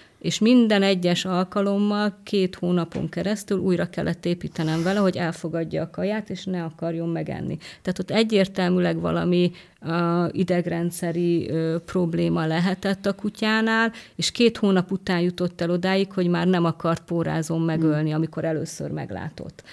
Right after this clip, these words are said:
Speaker 1: De minden egyes alkalommal újra kellett futtatnunk az egész, ö, ismerkedési rendszert, és utána valahogy megértette,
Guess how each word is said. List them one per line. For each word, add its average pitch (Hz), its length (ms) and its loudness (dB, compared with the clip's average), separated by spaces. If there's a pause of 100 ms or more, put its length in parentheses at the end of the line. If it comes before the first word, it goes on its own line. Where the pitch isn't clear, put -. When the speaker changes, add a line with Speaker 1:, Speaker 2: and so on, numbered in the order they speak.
(200)
Speaker 1:
De 175 200 0
minden 208 480 6
egyes 180 340 2
alkalommal 185 440 0
újra 196 580 2
kellett 170 520 0
futtatnunk 165 840 -4
az 180 140 -2
egész, 165 480 2
ö, 165 80 0
ismerkedési 165 920 -2
rendszert, 214 640 0 (240)
és - 100 -6
utána 202 540 2 (240)
valahogy 185 440 4
megértette, 214 1300 2